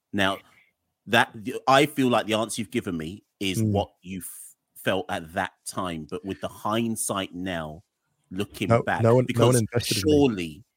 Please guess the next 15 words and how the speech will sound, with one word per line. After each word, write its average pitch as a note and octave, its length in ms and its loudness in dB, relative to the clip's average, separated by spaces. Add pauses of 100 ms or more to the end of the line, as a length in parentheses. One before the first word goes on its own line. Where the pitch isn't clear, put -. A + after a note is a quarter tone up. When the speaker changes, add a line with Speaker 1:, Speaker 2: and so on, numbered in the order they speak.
Speaker 2:
Yeah. G2+ 160 2
Speaker 1:
at G#2+ 140 -2
that A#2 160 -2 (160)
time, G2 460 -4 (140)
i-, C3 40 -14
i-, - 140 -12 (180)
it's C3 100 -4
human C#3+ 320 0
nature. C3 400 -4
Surely D#3+ 340 -4
at C3+ 60 -4
that C#3 160 -6
time, G#2+ 200 -6
you're F#2+ 60 -6
like, F#2 220 -4